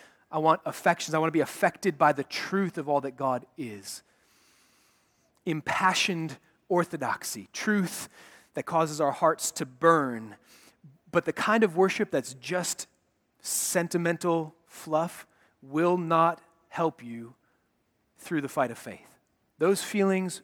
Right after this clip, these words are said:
wear off, and when you say, "Well, I, I don't feel like worshiping God right now," repent of that. <laughs> Nobody asked you whether you feel like worshiping Him. The truth is,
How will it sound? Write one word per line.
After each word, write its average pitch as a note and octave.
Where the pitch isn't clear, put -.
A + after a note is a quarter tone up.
wear E3
off, F3+
and D#3+
when D#3+
you D#3+
say, D#3
"Well, D#3+
I, G3+
I F3+
don't B3
feel G3+
like G3
worshiping F#3+
God G3
right F#3+
now," F#3+
repent C#3+
of A2
that. G2
<laughs> -
Nobody D#3+
asked G3
you C#3+
whether C#3
you B2+
feel D#3
like B2+
worshiping C3
Him. D3
The -
truth G3
is, E3+